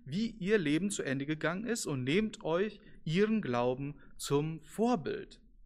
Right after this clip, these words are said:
Und ich habe mich schon gefragt, wo und wann nehmen wir uns Zeit,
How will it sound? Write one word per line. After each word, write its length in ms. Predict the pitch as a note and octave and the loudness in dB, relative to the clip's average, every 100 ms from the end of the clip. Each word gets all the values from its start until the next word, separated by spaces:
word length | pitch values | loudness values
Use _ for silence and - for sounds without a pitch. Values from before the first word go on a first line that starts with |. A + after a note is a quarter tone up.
| - _ _ - _ _ _ _ _ - - - - - | -20 _ _ -20 _ _ _ _ _ -20 -20 -20 -20 -10
Und 80 | B2+ | -2
ich 60 | D#3+ | 0
habe 60 | |
mich 100 | A3+ | 2
schon 180 | C#4+ C#4+ | 0 0
gefragt, 640 | A#3+ - B2 B2 A3 - - - - - _ - - - - - - | -2 0 0 2 0 -4 -20 -20 -20 -20 _ -20 -20 -20 -20 -20 -12
wo 380 | A#2+ C3+ A#3 | -2 2 4
und 260 | B3+ F3+ B2+ | 2 0 -2
wann 460 | A#2+ A#2 D3 B3+ D4 - - _ - | -2 0 -2 -4 -8 -16 -20 _ -6
nehmen 380 | C#3 F3+ A3 | -2 0 0
wir 160 | F#3 F#3+ | 0 0
uns 520 | F3 E3 G#3+ - - - - - _ _ _ _ _ _ - | 0 -4 -4 -6 -10 -14 -20 -20 _ _ _ _ _ _ -8
Zeit, 760 | - - C3 B2 A#2+ - - | -2 2 2 2 -2 -6 -14